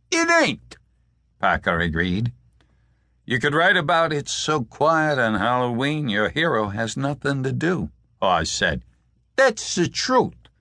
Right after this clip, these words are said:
Parker said. "This phone ain't rung once since I come in."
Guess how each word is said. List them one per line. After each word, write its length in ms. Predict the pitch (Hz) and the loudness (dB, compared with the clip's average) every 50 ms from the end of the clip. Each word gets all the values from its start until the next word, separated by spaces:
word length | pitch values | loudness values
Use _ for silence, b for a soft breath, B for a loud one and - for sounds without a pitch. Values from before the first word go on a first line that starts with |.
| _ _ _ _ _ _ | _ _ _ _ _ _
Parker 400 | - 98 95 87 85 - 80 80 | 0 0 0 0 0 -2 -4 -4
said. 360 | - - - 95 85 71 62 - _ _ _ _ _ _ _ _ _ - | -4 -2 -2 -2 -2 -2 -4 -8 _ _ _ _ _ _ _ _ _ -2
"This 220 | 226 220 180 - | 0 0 0 0
phone 220 | - 233 240 240 | 2 2 4 4
ain't 180 | 226 220 214 151 | 4 2 0 -2
rung 380 | 180 220 240 226 214 190 175 - - - | 0 2 2 4 2 0 -4 -8 -12 -18
once 480 | - 277 302 330 330 247 - 175 - - | -10 -2 2 4 4 4 2 -2 -6 -10
since 400 | - - - 165 165 143 - - | -10 -8 -4 -4 -4 -2 0 0
I 120 | 175 165 | 0 0
come 280 | - - 175 180 175 170 | 0 -2 0 0 0 0
in." 200 | 139 92 - | 0 -2 -4